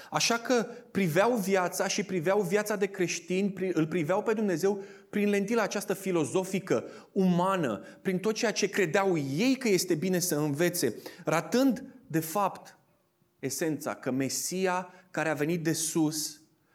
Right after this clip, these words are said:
pentru că asta e coloana prin care coboară înțelepciunea lui Dumnezeu, este pentru ei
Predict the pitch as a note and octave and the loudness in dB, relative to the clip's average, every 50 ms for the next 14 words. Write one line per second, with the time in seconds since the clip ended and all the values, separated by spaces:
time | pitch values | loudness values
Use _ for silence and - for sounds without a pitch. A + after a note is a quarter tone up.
0 | _ _ - F3 E3 D#3 E3+ D#3+ E3 D#3 - E3+ F3 - G3+ F#3+ F3+ D#3+ E3+ - | _ _ -2 0 0 0 0 -2 -2 -2 -2 -2 -2 0 0 0 0 0 -2 -2
1 | - F3 D#3+ D3+ D#3+ F3 F3+ F3+ D#3+ D3+ C3 A#2+ - C3+ C3 - D3+ C#3 C#3+ C#3 | 0 2 4 4 4 4 4 2 2 0 -2 -2 -4 -4 -4 -4 -4 -6 -6 -6
2 | - - B2 A#2+ C3+ D3 D#3+ D3+ C3+ - C#3 B2 A2+ A#2 - - C3 A#2+ G#2+ G2 | -6 -6 -4 -2 -2 -2 -2 -4 -6 -6 -6 -8 -8 -8 -8 -10 -8 -6 -6 -8
3 | G2 G2 G2 G2 G2 G2 F#2+ A2+ A#2+ A#2 G#2 G2 - - - - _ _ _ - | -8 -10 -10 -10 -12 -10 -8 -4 -4 -4 -4 -6 -8 -16 -20 -20 _ _ _ -6
4 | A2+ C3+ F3 F3+ F3+ - D#3 D3 C#3+ C#3 C#3 C#3 C#3 C3+ C3+ C#3+ C#3+ C3+ A2 - | -2 -2 0 0 0 -4 -4 -2 -2 -4 -2 -2 -2 0 0 0 0 0 -2 -4
5 | - - - | -10 -18 -20